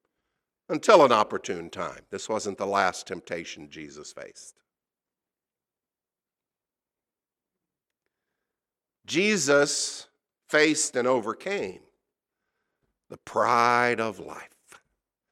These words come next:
It's the third category of sin that John mentions, the pride of life. We don't know what made the devil the devil,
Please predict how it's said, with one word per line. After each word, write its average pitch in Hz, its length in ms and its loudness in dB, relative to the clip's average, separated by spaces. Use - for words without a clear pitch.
It's - 100 -14
the 123 100 -4
third 175 500 10
category 139 540 2
of 110 80 -6
sin 127 300 -2
that 107 140 -8
John 139 440 -2
mentions, 139 360 -6
the 127 120 -10
pride 160 800 4
of 127 180 -2
life. 101 640 -4
We 190 80 10
don't 185 180 12
know 190 340 12
what 175 200 8
made 170 260 8
the 135 80 4
devil 151 400 6
the 131 120 2
devil, 156 500 6